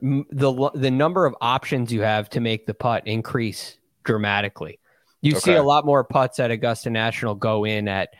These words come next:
Speaker 1: you know, three o'clock or nine o'clock. They go in the side door,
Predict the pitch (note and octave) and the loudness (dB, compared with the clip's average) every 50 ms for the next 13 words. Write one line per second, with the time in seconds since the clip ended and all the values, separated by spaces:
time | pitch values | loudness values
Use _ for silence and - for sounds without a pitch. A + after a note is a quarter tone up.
0 | _ _ _ _ - B2 A2 G2+ - - C3 B2+ A#2+ A2+ G#2+ - - A#2 G#2 G2 | _ _ _ _ -2 0 0 -2 -2 -2 0 0 2 0 0 0 0 0 0 0
1 | G2+ - A2+ A2 G#2+ G#2 G2 G2 G2 G2 G2 - - F#2+ F2 E2 E2 - - - | -2 -2 -4 -2 0 0 0 0 0 -2 -2 -2 -2 -2 -2 -2 -8 -14 -20 -20
2 | _ _ _ - B2+ A#2+ B2 C3 B2 A#2 A#2 A#2 A2+ A2+ G#2+ - - C#3 A#2 A2+ | _ _ _ -6 -4 0 2 2 2 2 2 0 0 -2 -2 0 0 2 2 2
3 | G#2+ G#2 G2+ G2+ A#2+ A#2 A#2 A2 F#2 F2 - | 2 0 0 0 0 2 2 0 0 -2 -6